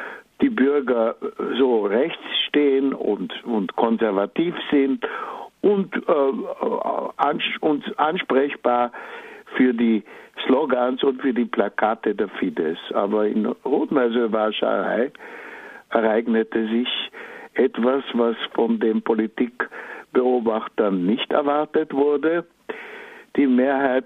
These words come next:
der Wähler hat, äh, ganz klar Stellung genommen gegen den Fidesz, äh,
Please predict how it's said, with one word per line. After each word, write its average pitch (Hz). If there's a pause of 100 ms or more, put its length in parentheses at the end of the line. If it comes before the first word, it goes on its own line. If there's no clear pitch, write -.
der 110
Wähler 135
hat, 120 (360)
äh, 113 (540)
ganz 135 (160)
klar 113 (380)
Stellung 120
genommen 110 (440)
gegen 139
den 113 (100)
Fidesz, 117 (460)
äh, 113